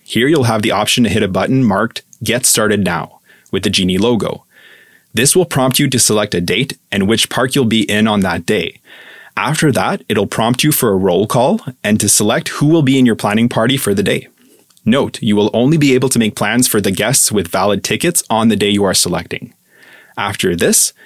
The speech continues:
it'll prompt you for attractions, dining, and extras. Now, this is the important part. When you select attractions, you should only select one or two attractions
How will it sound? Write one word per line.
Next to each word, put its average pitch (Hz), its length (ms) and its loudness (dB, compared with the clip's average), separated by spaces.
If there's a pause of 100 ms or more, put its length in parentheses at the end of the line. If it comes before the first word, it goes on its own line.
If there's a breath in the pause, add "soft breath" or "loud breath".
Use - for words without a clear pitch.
it'll 98 160 0
prompt 120 320 0
you 131 60 2
for 104 180 0
attractions, 131 640 0
dining, 110 340 0
and 98 100 0
extras. - 500 -6 (540 loud breath)
Now, 110 320 -2 (240 loud breath)
this 101 400 0
is 147 140 2
the 147 100 2
important 120 460 2
part. - 340 -8 (120)
When 92 180 0
you 95 80 2
select 101 360 0
attractions, 135 800 0
you 110 120 0
should 101 240 0
only 123 300 2
select 123 440 0
one 104 280 2
or 139 80 2
two 131 220 2
attractions 113 760 -2